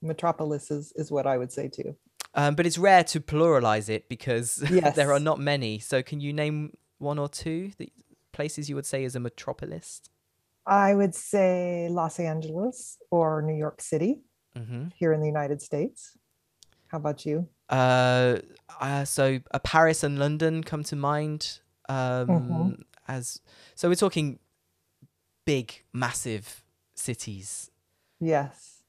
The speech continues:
Speaker 1: yes. Although I will say that, um, here in the United States, even some of the smaller cities are still,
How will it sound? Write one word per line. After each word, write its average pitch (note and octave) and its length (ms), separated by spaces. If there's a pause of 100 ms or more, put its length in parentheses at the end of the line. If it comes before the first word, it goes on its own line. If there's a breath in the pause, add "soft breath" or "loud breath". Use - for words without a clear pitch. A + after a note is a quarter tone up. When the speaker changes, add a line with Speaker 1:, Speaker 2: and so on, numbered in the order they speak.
(120)
Speaker 1:
yes. - 440
Although G3+ 380
I G3+ 140
will G#3+ 240
say G#3 320
that, E3 280
um, D#3+ 440 (720 loud breath)
here G#3 260
in F#3 80
the F3 80
United F3 360
States, F3 400
even D#3 220
some D#3 220
of C#3+ 140
the C#3+ 100
smaller C#3+ 560
cities C3+ 480
are C#3 140
still, C3 440